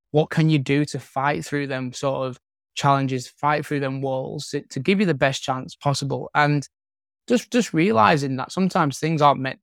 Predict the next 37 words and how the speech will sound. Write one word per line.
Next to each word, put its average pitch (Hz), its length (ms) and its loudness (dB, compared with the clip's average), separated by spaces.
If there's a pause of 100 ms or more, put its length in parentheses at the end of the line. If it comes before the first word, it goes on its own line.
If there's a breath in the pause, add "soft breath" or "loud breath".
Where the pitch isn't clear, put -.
meant 139 260 -10
to 135 80 -6
be, 147 260 4
but 139 320 0 (480)
let's 160 140 -8
have 165 100 2
a 160 40 2
look 156 200 0
at 160 100 2
a 151 200 0
different 151 340 -6
pathway. 175 420 -4
Let's 147 160 -4
go 156 140 0
somewhere 151 320 0
else. 185 180 2
Let's 175 140 0
see 170 100 -2
if 156 120 -4
we 156 60 -4
can 151 100 -8
go 156 120 -2
down 147 180 -2
a 156 40 0
different 190 260 -2
pathway 135 280 -6
to - 100 -8
get 151 140 2
to 151 100 -2
where 143 80 0
you 143 80 -6
need 147 180 -4
to - 80 -6
be. 180 220 2
And 147 120 2
that's 208 220 -2
where 165 220 4